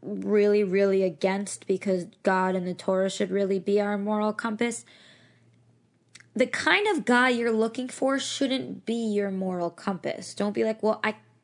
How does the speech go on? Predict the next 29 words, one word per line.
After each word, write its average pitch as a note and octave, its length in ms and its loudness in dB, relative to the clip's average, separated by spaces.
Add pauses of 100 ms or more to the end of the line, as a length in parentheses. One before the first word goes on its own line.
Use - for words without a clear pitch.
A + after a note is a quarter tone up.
(160)
I G#3+ 100 -2
can't D4 720 -2 (2250)
do A#3 460 2
X, G#3+ 260 2
Y, G#3 120 4
and G3 140 2
Z," A3+ 140 2
which G3 240 2
is G#3 140 0
permissible A#3 720 0
according G#3 460 -2
to F#3+ 100 -8
the F#3 100 -2
Torah, G#3+ 560 0 (1120)
"because A#3 1000 0 (180)
I'm G3+ 440 -2
nervous G#3+ 760 2
that G3 300 -2
that - 320 -2
kind G#3 500 -4
of F#3 160 -4 (180)
guy G3+ 400 2
wouldn't G3 340 0
wanna F#3+ 220 -4
go F3+ 160 -6
out E3+ 160 -2
with F3 160 -8
me D3 140 -10
anymore." G2+ 360 -14